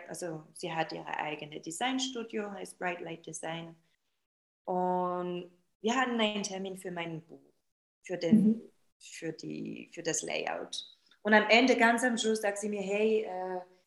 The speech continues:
Speaker 1: ich habe eine Idee für meine, für meine Kunde, würde ich gern so diese, diese so kleine Übungen“, weil das war genau in der covid-Zeit.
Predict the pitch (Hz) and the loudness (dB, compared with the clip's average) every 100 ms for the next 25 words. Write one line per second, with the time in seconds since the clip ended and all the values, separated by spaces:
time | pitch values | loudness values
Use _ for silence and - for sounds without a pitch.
0 | _ _ _ _ _ 202 220 202 190 190 | _ _ _ _ _ -2 0 0 -2 -4
1 | 185 175 - 214 214 202 180 170 170 160 | -6 -8 -4 -2 -2 -6 -10 -10 -8 -8
2 | 156 175 165 170 170 240 226 196 196 190 | -8 -8 -6 -6 -6 -6 -6 -2 -4 -4
3 | 180 - 175 175 170 165 160 156 151 147 | -12 -10 -10 -10 -14 -16 -16 -14 -12 -12
4 | 147 147 - _ - - 151 147 147 147 | -14 -16 -20 _ -16 -16 -14 -16 -18 -20
5 | - - - 170 180 185 196 208 202 196 | -20 -20 -10 -8 -6 -4 -6 -4 -4 -4
6 | 185 180 190 180 185 190 202 202 196 - | -4 -4 -4 -4 -6 -2 -2 -4 -8 -10
7 | 180 185 - - 156 160 - | -10 -8 -10 -8 -8 -8 -10